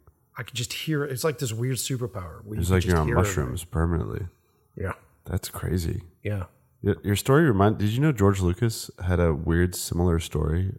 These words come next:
Speaker 2: with Star Wars Inception?
Speaker 1: No.
Speaker 2: I like to bring everything back to Star Wars.
Speaker 1: Uh,
Speaker 2: Um,
Speaker 1: okay.
Speaker 2: he, uh, got into a, he was, like, a racer, like a drag racer in a car. He was, he-, like,
Speaker 1: Oh.
Speaker 2: that's where the inspiration for American Graffiti came from.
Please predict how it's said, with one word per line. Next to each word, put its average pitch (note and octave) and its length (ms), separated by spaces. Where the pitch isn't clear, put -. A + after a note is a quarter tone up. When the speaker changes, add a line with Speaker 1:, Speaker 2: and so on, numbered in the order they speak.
Speaker 2:
with D#2+ 120
Star D#2 220
Wars F#2+ 220
Inception? A2 600
Speaker 1:
No. D3+ 500
Speaker 2:
I - 40
like F2 160
to E2 80
bring D#2+ 180
everything D#2 320
back D#2 200
to - 80
Star D#2 280
Wars. F#2+ 380
Speaker 1:
Uh, - 60
Speaker 2:
Um, E2 420
Speaker 1:
okay. - 260
Speaker 2:
he, A2 640
uh, F#2 240
got G2 260
into B2 220
a, F2+ 40
he F#2+ 100
was, A2+ 180
like, A#2+ 140
a F2+ 280
racer, F2 580
like D2 280
a C#2 80
drag F2 300
racer - 440
in D#2 60
a D2+ 40
car. F#2 340
He F#2+ 120
was, F2+ 180
he-, F#2 80
like, F2+ 180
Speaker 1:
Oh. A#2 100
Speaker 2:
that's G2+ 260
where F#2+ 180
the D#2+ 140
inspiration E2+ 540
for D2+ 460
American F2 420
Graffiti G#2 340
came - 260
from. - 220